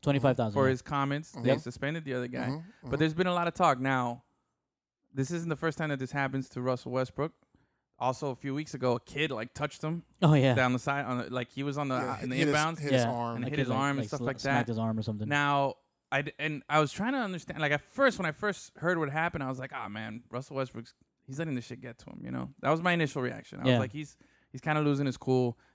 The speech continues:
Speaker 2: He's, he's letting the, the people, he can't tune him out." But then I, I, I, I was thinking about it, and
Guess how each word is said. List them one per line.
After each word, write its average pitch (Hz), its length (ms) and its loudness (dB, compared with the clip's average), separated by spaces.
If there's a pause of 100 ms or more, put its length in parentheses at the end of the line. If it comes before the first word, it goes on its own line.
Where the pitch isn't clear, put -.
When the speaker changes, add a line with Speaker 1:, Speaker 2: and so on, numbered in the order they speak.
Speaker 2:
He's, 123 560 -6 (300)
he's 127 160 -2
letting 156 340 2
the, 131 520 -2 (460)
the 135 80 -4
people, 143 400 -4
he 120 140 -4
can't 135 280 -4
tune 143 200 -2
him 131 80 0
out." 127 160 -2
But 131 100 -10
then 254 160 -2
I, 285 120 0
I, 147 360 -6
I, 143 220 -6
I 143 80 0
was 143 160 0
thinking 247 320 -2
about 127 260 -4
it, 123 100 -12 (560)
and 131 440 -4